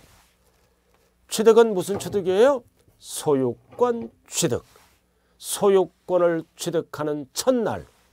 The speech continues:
왜 첫날이 결정돼야 된다? 취득세는 취득일로부터 며칠 이내?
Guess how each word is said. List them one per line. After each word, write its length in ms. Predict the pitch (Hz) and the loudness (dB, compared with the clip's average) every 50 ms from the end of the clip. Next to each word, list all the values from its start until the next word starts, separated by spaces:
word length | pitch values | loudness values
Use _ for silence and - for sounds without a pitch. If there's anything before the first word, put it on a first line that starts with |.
| _ _ - | _ _ -8
왜 340 | 117 127 143 165 175 175 165 - | 0 2 4 6 4 4 2 -2
첫날이 680 | - - - 185 175 170 165 165 160 156 160 156 151 | -8 -6 -4 -4 -2 -2 0 0 0 0 0 -2 -2
결정돼야 680 | 127 139 147 135 123 - 143 139 139 131 131 127 123 113 | -2 -2 -2 -2 -2 -4 -4 -4 -2 -2 0 0 0 0
된다? 440 | 120 117 107 117 156 214 240 233 - _ _ _ _ _ _ _ _ _ | 0 -2 0 2 2 2 2 0 -2 _ _ _ _ _ _ _ _ _
취득세는 720 | - - - 190 233 - - - - 202 165 127 95 76 - _ _ _ _ - - _ _ _ | -8 -2 2 4 4 4 4 2 2 2 2 2 0 -4 -10 _ _ _ _ -20 -20 _ _ _
취득일로부터 1120 | - - - - 190 180 165 170 165 147 160 156 151 151 151 143 135 135 - 135 139 131 | -12 -10 -2 2 4 4 4 4 2 2 2 2 2 2 2 2 0 -2 -4 -2 -2 0
며칠 380 | 135 180 202 - - 196 233 | 2 0 0 0 0 2 4
이내? 360 | 202 175 151 123 104 85 73 | 4 4 4 2 0 -4 -10